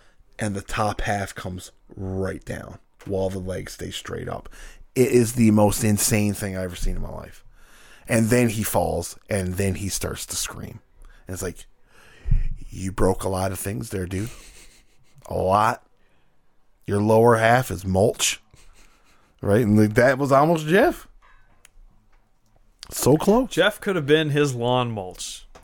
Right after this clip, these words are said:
Speaker 2: All of his carvings just could have been all of his bones.
Speaker 1: Exactly.
Speaker 2: You're
Speaker 1: Just re-
Speaker 2: slammy, McGee.
Speaker 1: Slam.
Speaker 2: God.
Speaker 1: Oh, shit.
Speaker 2: Oh,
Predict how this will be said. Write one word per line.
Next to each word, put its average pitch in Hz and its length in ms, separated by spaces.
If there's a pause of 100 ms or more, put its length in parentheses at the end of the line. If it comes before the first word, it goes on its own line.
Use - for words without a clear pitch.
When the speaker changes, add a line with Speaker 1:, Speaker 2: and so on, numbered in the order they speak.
Speaker 2:
All 151 220
of 156 80
his 160 180
carvings 147 580
just - 260
could - 100
have 101 80
been 104 140
all 113 160
of 127 80
his 131 100
bones. 113 540 (2000)
Speaker 1:
Exactly. 104 540 (640)
Speaker 2:
You're 175 240
Speaker 1:
Just - 220 (200)
re- 110 200
Speaker 2:
slammy, 160 840
McGee. 135 920
Speaker 1:
Slam. 120 460
Speaker 2:
God. 131 180
Speaker 1:
Oh, 107 260
shit. - 520 (480)
Speaker 2:
Oh, 131 360